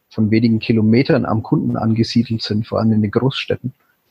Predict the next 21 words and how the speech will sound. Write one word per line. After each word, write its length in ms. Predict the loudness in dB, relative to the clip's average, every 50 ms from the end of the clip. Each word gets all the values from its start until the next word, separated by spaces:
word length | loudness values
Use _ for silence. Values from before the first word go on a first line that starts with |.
| _ _ _ _ _ _ _ _ _
Und 380 | -4 -2 0 0 0 -2 -6 -8
das 160 | -6 -6 -4 -4
ist 180 | -4 -2 -2
halt 120 | 0 2 2
nicht 220 | 2 2 2 2
immer 180 | 2 2 4 4
das 280 | 2 0 0 0 -2
Hochregallager 800 | -4 -2 -2 -2 0 2 2 2 4 4 2 2 2 0 -2 -2
für 160 | -2 0 0
einen 100 | 0 0
dreistelligen 800 | 2 2 0 0 0 0 0 0 0 0 2 2 2 2 2 2 2
Millionenbetrag, 880 | 0 2 2 2 2 4 2 2 0 -2 -2 0 0 0 0 0 -4
sondern 340 | -4 -2 0 2 2 2 0
das 180 | 0 -2 -2
sind 180 | -2 0 0 2
dann 120 | 2 2
auch 240 | 2 0 -2 -4 -8
teilweise 440 | -6 -4 -2 0 2 0 2 0 -2
vielleicht 320 | -2 -2 -4 -4 -4 -6
kleinere 440 | -4 -2 0 0 2 2 0 0 0
Einheiten, 540 | 0 2 4 4 4 4 2 0 -2 -4